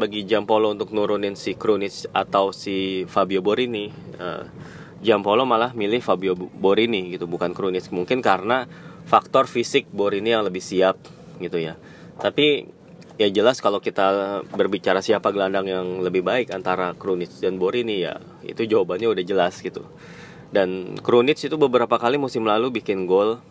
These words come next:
dia cukup produktif dan dia, eh, memiliki skill yang sangat-sangat baik. Cuman mungkin yang kurang ya sebagaimana pemain-pemain yang ya bukan pemain top gitu ya. Ya visinya mungkin masih kurang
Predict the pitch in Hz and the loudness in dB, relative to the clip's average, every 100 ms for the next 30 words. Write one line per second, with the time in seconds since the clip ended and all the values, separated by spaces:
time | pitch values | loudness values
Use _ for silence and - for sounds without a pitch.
0 | - - - 98 - 113 - 101 90 87 | -20 -20 -4 -2 -2 -4 -2 -2 -2 0
1 | 120 117 - 107 - - - - - 101 | 0 0 0 -2 -2 -8 -20 -12 -4 -4
2 | 98 107 120 120 120 104 - - 98 98 | 0 4 4 4 2 -2 -8 -8 -2 0
3 | 98 95 92 95 95 95 107 - - 101 | 0 -2 -2 -2 -2 -2 -4 -6 0 2
4 | 95 90 92 92 92 92 90 - 95 92 | 2 -2 -4 -6 -4 -2 0 -2 -2 0
5 | 90 87 98 - - - - - - 113 | 2 0 0 -6 -20 -20 -20 -20 -4 0
6 | 135 131 143 135 120 113 123 123 123 - | 2 2 0 0 0 2 4 2 0 -8
7 | - - - 95 92 92 101 95 92 95 | -14 -10 0 2 4 0 -2 -2 0 0
8 | 92 92 95 92 92 95 92 95 95 92 | 0 -2 -2 -2 -2 -2 -2 0 0 -2
9 | 90 87 - - - - - - - - | -4 -8 -16 -20 -20 -12 -12 -12 -10 0
10 | 98 127 123 107 95 101 98 98 98 92 | 2 4 2 -2 -4 -2 -2 0 0 0
11 | 90 117 - 101 98 95 104 - - - | 2 0 0 -6 -2 -2 -6 -14 -20 -20
12 | - - - - - - - - 110 - | -20 -20 -20 -20 -20 -20 -8 2 2 2
13 | 123 - 117 120 131 117 107 117 104 95 | -2 2 2 4 4 2 0 -2 -2 -2
14 | 95 90 92 90 87 87 | 0 0 0 0 -4 -8